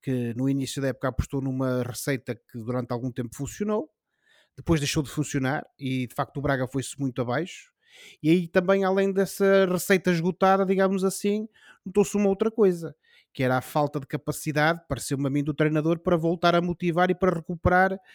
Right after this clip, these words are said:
aqueles jogadores. Felizmente para o Braga, eh, e depois daquela, daquele resultado, daquela hecatombe,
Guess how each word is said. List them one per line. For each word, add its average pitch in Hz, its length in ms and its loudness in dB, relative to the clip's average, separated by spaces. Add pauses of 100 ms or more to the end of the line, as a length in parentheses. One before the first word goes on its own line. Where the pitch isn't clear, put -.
(240)
aqueles 180 300 0
jogadores. 190 600 0 (520)
Felizmente 151 580 0
para 151 160 4
o 147 60 4
Braga, 175 480 2 (460)
eh, 135 480 2
e 139 100 -4
depois 139 400 2
daquela, 127 960 -2 (420)
daquele - 320 -10
resultado, 131 680 0
daquela 135 260 -2
hecatombe, 135 720 2